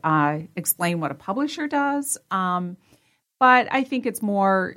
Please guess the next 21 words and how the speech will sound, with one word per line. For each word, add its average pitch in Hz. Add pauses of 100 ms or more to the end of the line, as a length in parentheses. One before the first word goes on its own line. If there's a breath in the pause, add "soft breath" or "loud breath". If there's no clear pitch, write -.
that 185
you 190
really, 180 (240)
you 202
know, 175
you 175
have 170
the 170
opportunity 160
to 156 (200)
influence 180
the -
publishing 160
program, 220 (560 soft breath)
um, 175 (680)
and 190 (160)
you 247
get 254
to 233
be, 226
uh, -